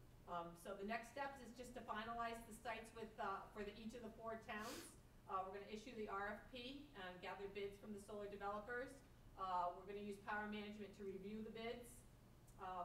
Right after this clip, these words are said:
finalize the initial solar array sites, and hopefully award a winner of, of the R F P. And we hope that, uh, again, in order to take advantage of the, uh, solar rec incentives,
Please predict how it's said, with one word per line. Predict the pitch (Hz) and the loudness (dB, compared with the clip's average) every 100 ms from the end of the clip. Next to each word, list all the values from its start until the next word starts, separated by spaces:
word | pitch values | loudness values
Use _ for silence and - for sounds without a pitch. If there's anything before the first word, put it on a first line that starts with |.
| - | 2
finalize | 214 202 208 208 208 | 2 4 4 4 2
the | 214 202 | 0 0
initial | 208 214 - | 0 -4 -4
solar | 220 202 214 | 0 0 2
array | 208 202 - | 0 0 -2
sites, | 208 196 214 - - 208 | 0 0 0 -4 -10 -8
and | 185 190 | -6 -4
hopefully | 214 - 226 196 196 196 | -4 -4 -2 2 2 2
award | 185 190 196 196 - | 0 2 4 4 2
a | 180 | 2
winner | 202 185 208 226 - - | 4 4 0 -4 -8 -8
of, | 180 - | -8 -4
of | 175 185 | -2 0
the | 190 | 0
R | 180 180 | 2 0
F | - 220 | -2 0
P. | 202 208 233 - - - 202 | 2 2 -4 -12 -14 -10 -2
And | 196 196 | 2 4
we | 208 | 2
hope | 208 214 214 - 214 | 2 2 0 -4 0
that, | 190 185 175 - 214 | 2 4 2 0 0
uh, | 160 175 170 175 - - - - - - - - - - - - | 2 2 2 -2 -6 -10 -10 -12 -10 -10 -10 -10 -10 -12 -10 -6
again, | 202 202 196 | -2 -2 -2
in | 190 | 0
order | 202 | 0
to | 202 214 220 | 0 -4 -4
take | 214 | -4
advantage | 214 - 202 202 208 214 - - | -4 0 2 2 0 -4 -6 0
of | 196 190 185 - 175 | 2 2 -2 -10 2
the, | 196 190 190 190 190 - - - | 4 4 0 -6 -8 -14 -12 -2
uh, | 170 160 - | -2 -2 -6
solar | - 214 202 214 214 | -2 0 2 2 2
rec | 208 208 - | 2 0 -4
incentives, | 190 - 208 220 262 269 285 | -8 -4 -2 0 2 2 0